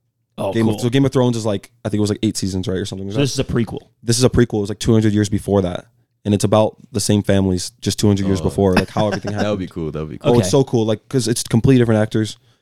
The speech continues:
Speaker 2: Um, I th-, like, <sighs> yeah, 'cause it's based off the books, so it's the same, like, there's, like, families and, like, stories on how things happen. It's crazy. I love it.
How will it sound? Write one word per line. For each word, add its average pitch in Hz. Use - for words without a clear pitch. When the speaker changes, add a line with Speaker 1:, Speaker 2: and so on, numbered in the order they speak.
Speaker 2:
Um, 98
I 101
th-, 98
like, 98
<sighs> 123
yeah, 92
'cause 127
it's 127
based 139
off 135
the 113
books, 104
so -
it's -
the 110
same, 117
like, 95
there's, 107
like, 101
families 98
and, 92
like, 92
stories 98
on 98
how 98
things 92
happen. 92
It's -
crazy. 90
I 101
love 92
it. -